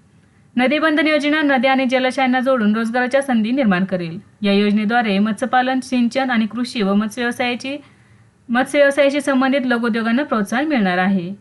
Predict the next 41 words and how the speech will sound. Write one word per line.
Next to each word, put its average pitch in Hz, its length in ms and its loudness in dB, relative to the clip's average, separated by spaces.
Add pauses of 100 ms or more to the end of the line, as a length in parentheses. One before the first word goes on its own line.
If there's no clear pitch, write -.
(240)
तर 202 80 -2
बघा, 226 300 0
पश्चिम 247 380 -2
बंगाल 240 200 0
सरकारने 240 420 -2
दोन 226 160 -2
हजार 226 200 -2
पंचवीस 233 400 -4
सव्वीसच्या 247 380 -2
अर्थसंकल्पात 240 720 -2 (440)
नदी 247 280 2
बंधन 277 300 2
योजना 262 300 2
जाहीर 240 360 0
केलेली 196 280 0
आहे. 190 300 0 (920)
नेक्स्ट 294 300 2
आहे, 320 300 2
सर्वात 285 320 4 (100)
कमी 294 180 4
डावात 277 380 2
अकरा 262 260 0
हजार 277 260 2
वन 262 200 2
डे 262 80 2
धावा 247 260 2
करणारा 247 480 0
जगातील 220 440 -2
दुसरा 254 320 0
फलंदाज 233 480 0
कोण 247 240 0
बनला 190 260 2
आहे? 190 420 -2 (500)
तर 202 60 0
याचे 196 200 -2
योग्य 220 240 0
उत्तर 233 200 -2
आहे 247 120 2
पर्याय 233 240 -2
क्रमांक 240 360 -2
एक, 294 140 0